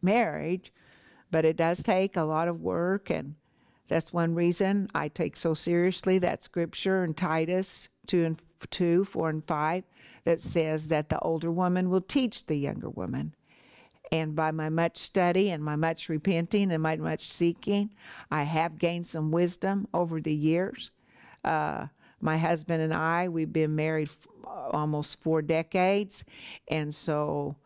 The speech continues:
I made a lot of mistakes, but I've repented a lot,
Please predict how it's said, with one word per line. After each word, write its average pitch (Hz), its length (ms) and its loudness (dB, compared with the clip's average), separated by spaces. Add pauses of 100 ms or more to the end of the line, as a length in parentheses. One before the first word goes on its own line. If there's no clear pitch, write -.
(300)
I 156 300 0 (340)
made 165 220 2
a 165 40 -2
lot 170 160 2
of 170 80 -4
mistakes, 175 680 0 (280)
but 156 120 2
I've 151 200 -2
repented 170 480 0
a 175 60 4
lot, 175 500 2